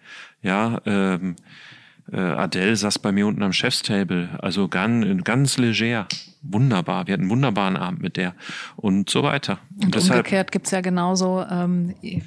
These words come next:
Speaker 2: Menschen vermeintlich gut gekleidet im Sakko, die sich unmöglich benehmen. Also auch das will ich damit sagen. Das ist ja,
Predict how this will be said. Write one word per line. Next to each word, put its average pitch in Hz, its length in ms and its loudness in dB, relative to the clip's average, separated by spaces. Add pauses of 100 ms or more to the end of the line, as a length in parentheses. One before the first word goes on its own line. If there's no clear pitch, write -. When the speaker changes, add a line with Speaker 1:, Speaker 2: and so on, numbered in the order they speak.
(100)
Speaker 2:
Menschen 190 680 4
vermeintlich 185 640 -2
gut - 160 -4
gekleidet 175 500 -4
im 175 140 0
Sakko, 175 360 -2
die 196 160 -2
sich 190 220 -4
unmöglich 185 480 -2
benehmen. 190 460 2
Also 160 220 0
auch - 160 -2
das 180 360 -4
will 185 100 2
ich 170 120 -4
damit 160 280 -2
sagen. 165 300 -2
Das 143 140 -6
ist - 160 -6
ja, 156 160 -4